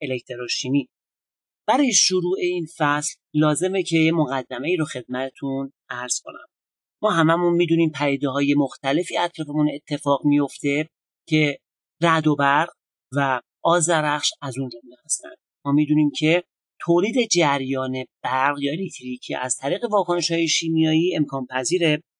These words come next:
و همهٔ اینا از ساختار ماده، واقعیت ماده سرچشمه می‌گیره. ما هممون می‌دونیم واکنش‌هایی که توی اون واکنش‌ها الکترون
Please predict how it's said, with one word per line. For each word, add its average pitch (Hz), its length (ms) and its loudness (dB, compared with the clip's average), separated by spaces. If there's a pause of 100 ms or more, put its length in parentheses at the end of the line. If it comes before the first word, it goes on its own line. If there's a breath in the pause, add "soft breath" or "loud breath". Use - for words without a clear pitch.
و 170 100 2
همهٔ 165 320 0
اینا 160 520 2
از 143 140 -4
ساختار 156 680 -2
ماده، 143 360 -2 (220)
واقعیت 131 680 -2
ماده 131 680 -6 (260)
سرچشمه - 540 -6
می‌گیره. - 280 -12 (480)
ما 156 80 2
هممون 147 340 4
می‌دونیم 175 400 0 (100)
واکنش‌هایی 165 840 0
که 143 260 -4
توی 143 180 0
اون 139 200 -2
واکنش‌ها 139 800 -2
الکترون 170 880 2